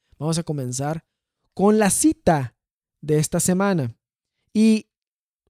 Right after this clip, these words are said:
hoy voy a hablar, voy a usar dos citas para comenzar a reflexionar en ellas. La primera cita viene de mi buen amigo y mentor Michael Hyatt, que dice, "Nunca obtendrás más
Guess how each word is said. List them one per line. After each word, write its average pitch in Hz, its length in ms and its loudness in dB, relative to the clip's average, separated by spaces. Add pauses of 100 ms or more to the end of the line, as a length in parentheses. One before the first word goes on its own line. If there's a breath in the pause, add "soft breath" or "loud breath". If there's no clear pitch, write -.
hoy 220 140 4
voy 262 140 4
a 247 40 6
hablar, 202 320 4
voy 175 300 -2
a 202 80 4
usar 180 360 -2
dos 180 240 2
citas 151 600 -6 (180)
para 147 160 -4
comenzar 147 420 -6
a 185 40 -8
reflexionar 139 680 -6
en 127 120 -6
ellas. 80 440 -14 (680)
La 175 100 0
primera 247 300 4
cita 226 380 2
viene 196 240 4
de 180 100 4
mi 156 100 2
buen 175 160 2
amigo 170 480 4 (160)
y 170 120 -2
mentor 156 760 0
Michael 156 400 -2
Hyatt, 131 460 -8 (560)
que 175 100 0
dice, 214 460 0 (1120)
"Nunca 226 880 2 (120)
obtendrás 170 840 0
más 208 720 0